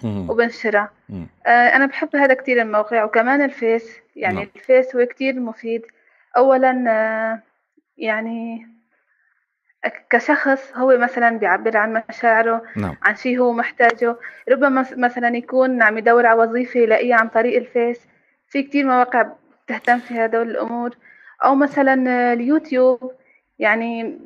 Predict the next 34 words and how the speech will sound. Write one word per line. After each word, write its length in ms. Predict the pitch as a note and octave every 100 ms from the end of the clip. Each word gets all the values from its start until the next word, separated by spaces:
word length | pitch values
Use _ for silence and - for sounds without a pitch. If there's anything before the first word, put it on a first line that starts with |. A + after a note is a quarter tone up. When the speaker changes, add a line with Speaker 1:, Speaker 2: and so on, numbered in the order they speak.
| -
Speaker 2:
في 160 | - C#4+
كتير 220 | - D#4
شغلات 380 | D#4+ D4+ B3+ B3
مفيدة. 460 | A#3 - G#3+ G#3 G#3 G#3 -
Speaker 1:
مم. 160 | A3
Speaker 2:
يعني 120 | G3+ G#3
حتى 300 | - C#4 -
أحيانًا 460 | - C#4 C#4 C#4 C4 C4+
في 360 | - B3+ B3+
دكتور 420 | A3 A3 - B3 C4+
بيطلع 420 | C4 C4 C4 A3+
بيشرح 440 | A3+ - C4 -
عن 140 | A#3+ A#3+
مرض، 300 | B3 B3+ B3+ - - _ _ A3
بيعطيك 520 | A3 G3+ - C4+ C4+
ال-، 540 | A#3+ A3+ G#3+ G#3+ G#3+ A#3 -
الوصفة 400 | A3+ A#3+ - B3+
إله 320 | B3 B3 B3+ B3+ _ _ _ G#3
عن 140 | A#3
طريق 240 | A#3+ A#3
اليوتيوب. 500 | A#3 A3+ A3+ A3+ A3+ A3+ - - -
Speaker 1:
طيب، 300 | - B2+ C3
حياة، 440 | B2 A#2 - B2 A#2
أنا 140 | B2
بدي 160 | B2 B2
أتشكرك. 400 | - E3 C#3 -
يعني 160 | A2+ B2
إجمالًا 280 | A#2+ C#3+
في 160 | B2+ E3
هدف 440 | C#3 B2+ - - _
من 320 | G#2 G#2 G2 F#2 F#2
متابعتك 640 | G#2+ G#2 G#2 G#2 F2+ G2 -
لهي 320 | F#2+ A2+ G2+
ال-، 440 | F#2+ F#2 F#2 F2+